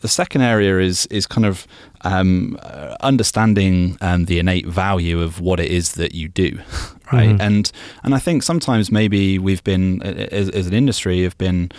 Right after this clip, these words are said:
Speaker 1: almost, you know, al-, al-, almost, um, shy that, that, to think that our, our content doesn't have an innate value, right? Journalism has a huge, huge value, and, and so don't be shy.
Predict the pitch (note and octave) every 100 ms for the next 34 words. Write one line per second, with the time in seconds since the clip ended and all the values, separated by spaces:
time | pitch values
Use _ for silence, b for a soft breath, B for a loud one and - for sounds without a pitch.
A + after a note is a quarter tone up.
0 | B B - B2 B2 G2+ G2 - - B
1 | B B B B _ - - - - F3+
2 | D3+ E3 E3 D#3+ D3+ - D#3+ D3 B2+ A2+
3 | - A2 G#2 G2 F#2 - D3 D3+ A2 F#2
4 | G2 G2+ - G2 G#2 F2+ D2+ G2 G2 -
5 | - G#2 - C3+ - G2 G2 - G2 G2
6 | F#2 - - - G2+ - - C#3+ C3 G2+
7 | G2 A2 A2 F2+ A#2 G#2 G2 G2 G#2 F2+
8 | F2+ G#2 A#2 F2 - B B B - D#2
9 | - F3+ F3 B2+ A#2 G#2 G2+ - A2+ A#2
10 | A2 - F3 E3+ D3 - A2+ G2+ G2+ G#2+
11 | G#2+ F2 E2+ G#2 B B B - A#2 A2+
12 | A2+ - B2 B2+ B2 D#3 D3 A2+ - D3
13 | D3 F2+ F2+